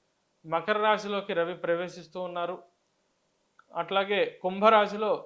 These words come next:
శని సంచారం, మీనరాశిలో రాహు సంచారం. ఈ వారంలో ముఖ్య పర్వదినాలు చూస్తే మనకి పద్నాలుగవ తారీఖున భోగి, అట్లాగే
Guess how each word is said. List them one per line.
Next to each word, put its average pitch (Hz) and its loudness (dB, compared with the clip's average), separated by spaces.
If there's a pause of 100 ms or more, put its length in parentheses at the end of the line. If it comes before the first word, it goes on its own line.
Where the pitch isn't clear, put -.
(100)
శని 175 -6
సంచారం, 180 -6 (180)
మీనరాశిలో 175 -4
రాహు 151 -2
సంచారం. 143 -12 (840)
ఈ 156 -10
వారంలో 220 4
ముఖ్య 202 -6
పర్వదినాలు 190 -4
చూస్తే 185 -12 (220)
మనకి 180 -18 (680)
పద్నాలుగవ 220 4
తారీఖున 202 2 (680)
భోగి, 185 0 (300)
అట్లాగే 190 2